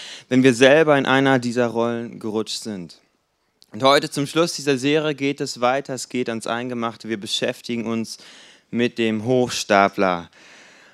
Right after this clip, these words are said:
Und als ich gefragt wurde, ob ich über Hochstapler sprechen möchte, da wusste ich nicht mehr, was ein Hochstapler ist. Ähm, mittlerweile ist ein Hochstapler für mich der typische Heuchler, jemand,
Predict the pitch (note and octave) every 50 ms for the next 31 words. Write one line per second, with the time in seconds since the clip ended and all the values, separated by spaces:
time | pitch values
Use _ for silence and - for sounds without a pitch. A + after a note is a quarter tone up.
0 | _ _ - - C#3 D#3 E3 E3 E3 - D3 - D#3+ D#3 D#3 E3+ D#3+ - D3+ D3+
1 | C#3+ C3+ D3 C#3 C3+ - - D3 C3+ C3+ B2+ - D#3+ E3+ E3+ - - - C#3 B2
2 | B2+ C3+ - C3 B2+ A#2+ - - - B2 B2 B2+ B2 - C3 B2 A#2+ A2+ A2+ A#2+
3 | B2 C3+ C3 - - - C3+ C3 B2+ - _ - - A#2+ A2 G#2+ B2 A#2+ - B2
4 | A2+ A#2+ A#2 G#2 A2+ A2+ G#2 G2+ G2+ - - A#2 G#2+ G#2 G2+ - - G#2 G2 -
5 | G2+ F#2+ G#2+ G#2 - - - - _ _ _ _ _ _ _ _ _ - - -
6 | - - _ - - B2 B2 B2 B2 B2 A#2+ - _ _ _ - C3+ C3+ C3 D#3
7 | C#3+ D3+ D3+ D#3+ E3+ D#3+ D#3 - - C#3 C3+ D3+ D#3+ D#3 D#3+ - - D#3 D3 C#3+
8 | D3 C#3 - - C3+ B2+ B2+ C#3+ C#3+ - - C3 B2+ B2 A#2+ A#2 A2+ - _ -
9 | - D3 D3+ D3+ - D3 C3 - B2+ A2+ G#2 A2+ C3 A#2+ C3 C#3+ - - - D3
10 | C#3 C3+ B2+ C#3 C#3+ D3+ D#3 D#3+ D#3 D#3+ D#3